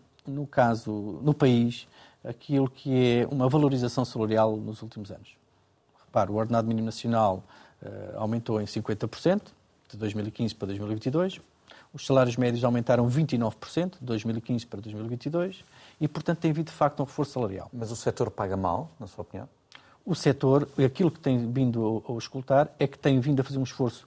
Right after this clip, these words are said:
Speaker 1: muito significativo, muito significativo de reforço salarial.
Speaker 2: Mas não me respondeu à questão.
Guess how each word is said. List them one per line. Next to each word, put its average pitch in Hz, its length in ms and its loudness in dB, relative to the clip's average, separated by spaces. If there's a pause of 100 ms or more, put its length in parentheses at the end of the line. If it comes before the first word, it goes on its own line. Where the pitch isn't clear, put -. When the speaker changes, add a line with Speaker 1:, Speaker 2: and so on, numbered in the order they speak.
(140)
Speaker 1:
muito 220 300 2
significativo, 127 800 -4 (220)
muito 175 320 4
significativo 135 720 -4
de 151 200 -2
reforço 147 360 -8
salarial. 143 480 0
Speaker 2:
Mas 104 180 -6
não 107 100 0
me 107 60 -2
respondeu 107 360 -2
à 110 40 -2
questão. - 280 -12